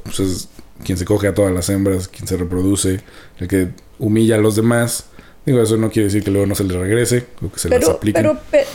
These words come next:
Speaker 2: pensar que los humilla, pienso que es una antrop-
Speaker 1: Es una cosa humana.
Speaker 2: Ah, sí,
Speaker 1: Mm,
Speaker 2: ¿no?
Speaker 1: claro.
Speaker 2: Es, es una interpretación.
Speaker 1: Pero ¿por qué entonces sí lo matan cuando envejece?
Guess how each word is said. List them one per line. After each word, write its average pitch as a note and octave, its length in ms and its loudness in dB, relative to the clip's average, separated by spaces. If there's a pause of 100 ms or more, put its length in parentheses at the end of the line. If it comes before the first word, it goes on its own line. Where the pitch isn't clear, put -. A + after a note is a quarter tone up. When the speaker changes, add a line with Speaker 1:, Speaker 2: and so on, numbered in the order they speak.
(140)
Speaker 2:
pensar - 380 -2
que - 80 0
los C#4+ 260 2
humilla, G3+ 460 2
pienso F#3 460 0
que - 100 0
es D#3+ 160 -2
una E3 360 2
antrop- C3+ 500 0 (340)
Speaker 1:
Es - 80 -8
una G2 120 0
cosa F#2+ 200 -2
humana. F#2 340 0
Speaker 2:
Ah, E3 80 0
sí, - 460 0
Speaker 1:
Mm, E3+ 40 -4
Speaker 2:
¿no? G3 80 0
Speaker 1:
claro. G#3 140 4
Speaker 2:
Es, - 100 -2
es D#3+ 320 -4
una E3 240 2
interpretación. C#3+ 840 -2
Speaker 1:
Pero C3+ 220 2
¿por C3 160 0
qué D3+ 80 2
entonces D3 200 2
sí D3 80 4
lo C3+ 140 4
matan B2+ 600 0
cuando G2+ 180 -2
envejece? G2 440 0